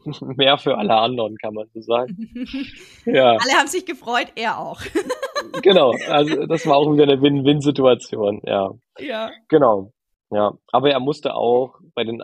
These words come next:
Speaker 1: bei den Einheimischen, die, die wir unterwegs trafen, musste er eine Runde Bier für alle organisieren und so weiter. Das war eigentlich auch ganz witzig. Solche Aufgaben gab's halt.
Speaker 2: Und
Speaker 1: Ja.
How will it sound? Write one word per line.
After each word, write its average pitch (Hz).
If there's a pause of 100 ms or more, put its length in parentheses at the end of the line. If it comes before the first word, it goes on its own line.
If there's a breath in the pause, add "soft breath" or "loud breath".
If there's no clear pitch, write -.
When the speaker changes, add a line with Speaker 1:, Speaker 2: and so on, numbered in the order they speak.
Speaker 1:
bei 123
den 123
Einheimischen, 143
die, 139
die 135
wir 131
unterwegs 131
trafen, 127
musste 123
er 117
eine 123
Runde 127
Bier 135
für -
alle 117
organisieren 113 (100)
und 117
so -
weiter. -
Das -
war -
eigentlich -
auch -
ganz -
witzig. - (500 soft breath)
Solche 151
Aufgaben 101
gab's -
halt. - (840 soft breath)
Speaker 2:
Und 107
Speaker 1:
Ja. 92